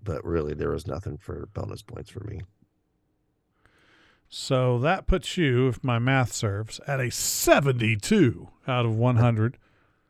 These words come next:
Speaker 1: Sounds correct.
Speaker 2: And I've got an eighty-three out of one hundred. So, uh, looks like you're in the C minus category, where I'm in the solid B category. I think that, that's fair,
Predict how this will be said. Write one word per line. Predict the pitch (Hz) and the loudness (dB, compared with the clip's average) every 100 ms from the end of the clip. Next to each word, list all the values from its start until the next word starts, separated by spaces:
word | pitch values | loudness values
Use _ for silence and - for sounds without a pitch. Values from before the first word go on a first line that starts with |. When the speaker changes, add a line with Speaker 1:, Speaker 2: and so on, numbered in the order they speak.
| _ | _
Speaker 1:
Sounds | - 69 69 | -8 -6 -6
correct. | - 80 82 - - _ _ | -2 0 0 -4 -20 _ _
Speaker 2:
And | 113 104 107 107 | 0 2 2 0
I've | 127 151 151 | 0 0 4
got | 143 135 | 4 4
an | 135 | 6
eighty-three | 151 180 135 - 139 113 110 - - - _ _ - _ _ - | 8 8 6 2 2 2 0 -8 -20 -20 _ _ -20 _ _ 0
out | 113 104 | 2 2
of | 98 | 0
one | 117 107 | 0 0
hundred. | 95 104 107 127 _ _ - _ _ | 2 0 -2 -8 _ _ -20 _ _
So, | - - 120 110 107 | -12 -2 2 4 4
uh, | 107 110 107 107 - _ _ _ - | 4 4 4 2 -2 _ _ _ -8
looks | 127 - | -4 0
like | 120 113 | 0 2
you're | 127 120 | 2 4
in | 113 | 4
the | 107 | 2
C | 104 - 143 | 0 2 2
minus | 123 120 117 104 | 4 4 2 0
category, | - 135 117 113 123 113 127 151 | 2 2 2 2 2 4 2 0
where | 127 104 104 | -2 0 2
I'm | 107 110 107 | 2 2 2
in | 107 104 | 0 0
the | 101 104 | -2 -2
solid | - - 131 117 110 104 104 | -4 -2 2 4 2 0 0
B | 123 117 127 - _ - | 2 2 -2 -8 _ -12
category. | - 127 117 123 120 127 147 _ - - - _ _ - | -4 -2 0 2 2 2 -2 _ -20 -20 -20 _ _ -12
I | 160 | -8
think | 185 | -2
that, | 151 127 - | 0 -2 -6
that's | 190 156 131 | -4 -2 -2
fair, | - 147 127 143 | 2 4 4 2